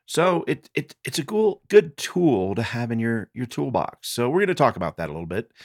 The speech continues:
And, uh, that's gonna be our weekend rant. It's gonna be a pretty quick one. Um, real quick, I do wanna thank my, my new sponsor, um, which is the Real Mountain Theater and the Historic Park Theater. So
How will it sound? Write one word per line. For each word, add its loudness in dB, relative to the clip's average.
And, -4
uh, -2
that's 0
gonna 2
be 2
our 2
weekend -2
rant. -4
It's -8
gonna -2
be 2
a 2
pretty -6
quick -10
one. -6
Um, -6
real 6
quick, 2
I 4
do 0
wanna 0
thank -6
my, -4
my -8
new -6
sponsor, -8
um, -4
which -10
is -8
the -8
Real -4
Mountain -4
Theater -6
and -6
the -6
Historic -6
Park -12
Theater. -12
So -8